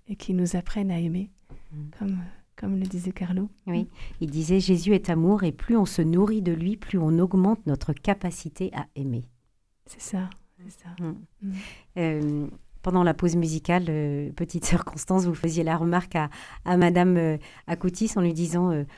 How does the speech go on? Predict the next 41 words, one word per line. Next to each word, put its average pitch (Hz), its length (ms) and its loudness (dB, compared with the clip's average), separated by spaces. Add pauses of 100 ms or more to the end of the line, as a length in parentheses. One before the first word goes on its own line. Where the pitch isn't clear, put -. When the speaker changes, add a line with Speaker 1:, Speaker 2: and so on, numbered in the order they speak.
(200)
Speaker 2:
Enfin, - 100 -8
c'est 170 160 -4
quand 170 140 -4
même 165 160 0
pas 151 140 -4
courant 151 340 -4
d'avoir 151 340 0
un, 139 280 -2
un 156 120 2
saint 175 220 2
chez - 180 -4
soi. » 175 380 -2 (320)
Et, 156 300 0
et - 20 6
c'est 196 220 4
vraiment 185 440 8
le 185 180 8
saint 220 280 4
de 190 100 6
la, 151 320 4 (220)
la 165 100 2
porte - 280 4
d'à 190 160 8
côté, 214 300 8
<laughs> - 20 2
comme, 214 220 12
euh, 175 120 12
comme 202 280 8
disait 190 340 6
le 196 180 6
pape 196 200 0
François, 233 500 0 (400)
euh, 180 440 2
un 185 140 2
saint 220 220 2
à 202 80 6
domicile 190 500 4
qu'on 214 200 4
a 180 100 8
vu 196 180 2
grandir. 202 540 6